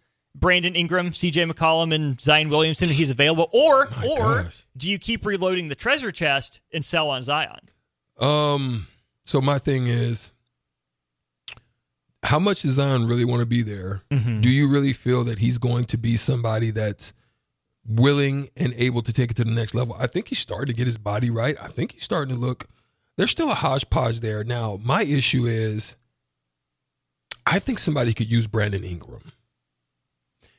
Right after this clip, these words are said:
Speaker 2: because he's,
Speaker 1: Who?
Speaker 2: he's a, I, see, he's an alpha, but he's, he can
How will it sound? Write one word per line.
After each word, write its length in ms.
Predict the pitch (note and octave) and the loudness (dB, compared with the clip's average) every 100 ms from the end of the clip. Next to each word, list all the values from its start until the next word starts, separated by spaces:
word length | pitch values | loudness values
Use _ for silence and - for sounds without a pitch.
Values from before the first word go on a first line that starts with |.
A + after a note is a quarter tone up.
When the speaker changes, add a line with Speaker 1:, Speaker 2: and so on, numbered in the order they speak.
| _ | _
Speaker 2:
because 520 | - C#3+ E3 C#3+ A#2 - | 0 6 6 6 2 -6
he's, 360 | - E3+ D#3 - | -4 -2 -2 2
Speaker 1:
Who? 120 | F#3+ | 2
Speaker 2:
he's 180 | F3+ D#3 | 4 2
a, 120 | D3 - _ _ _ - | -4 -8 _ _ _ -10
I, 240 | C3 A#2 | -8 -8
see, 220 | C3 - E3+ | -4 0 2
he's 220 | F3+ D3 | 4 2
an 120 | C3+ - | -2 0
alpha, 460 | E3+ F#3+ - F3 | 0 0 0 0
but 320 | C#3 C#3+ C3 B2 - | 2 2 2 -2 -6
he's, 500 | D#3+ D3+ C3+ C3 - - | -2 -2 -4 -8 -16 -8
he 240 | - E3+ | -4 -4
can 760 | - - F#3 F#3 F3 D3 C3+ | -4 -6 0 2 2 2 0